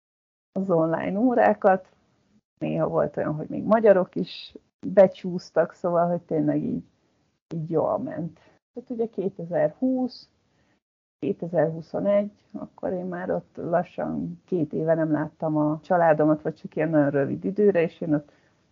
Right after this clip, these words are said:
tehát, hogy, hogy mentálisan engem ez kikészített. Tehát, hogy én,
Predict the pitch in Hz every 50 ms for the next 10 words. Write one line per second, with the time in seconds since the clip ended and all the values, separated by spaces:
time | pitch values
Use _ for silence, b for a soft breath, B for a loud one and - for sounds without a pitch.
0 | _ _ _ _ - 165 170 - - 180 165 151 151 - - 170 170 165 151 156
1 | 147 151 165 151 - 151 - - 151 156 - - 160 151 156 147 143 147 139 131
2 | 143 151 - - _ _ - 147 - - - - 147 - _ - 143 - - -
3 | - - - 180 180 - 202 190 185 185 196 -